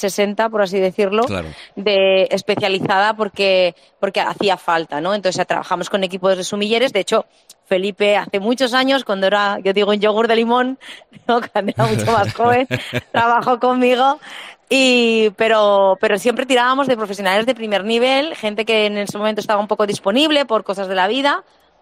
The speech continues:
Speaker 1: y, y la verdad es que, pero siempre muy bien, la verdad hemos trabajado con muchas marcas muy top,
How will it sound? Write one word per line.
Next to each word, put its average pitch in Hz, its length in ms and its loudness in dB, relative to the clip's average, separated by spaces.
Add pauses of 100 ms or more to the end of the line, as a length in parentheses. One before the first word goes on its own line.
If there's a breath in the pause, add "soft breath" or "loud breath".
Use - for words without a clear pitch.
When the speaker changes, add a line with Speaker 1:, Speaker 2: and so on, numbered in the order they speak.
(180)
Speaker 1:
y, 220 720 2
y 226 80 2
la 202 120 2
verdad 185 300 0
es 226 160 -2
que, 196 560 2
pero 185 220 2
siempre 190 320 -2
muy 208 220 0
bien, 165 200 0
la 151 80 0
verdad 156 200 0
hemos 170 140 -6
trabajado 170 460 -2
con 185 100 -4
muchas 185 240 -6
marcas 175 360 -4
muy 180 140 -4
top, 214 240 0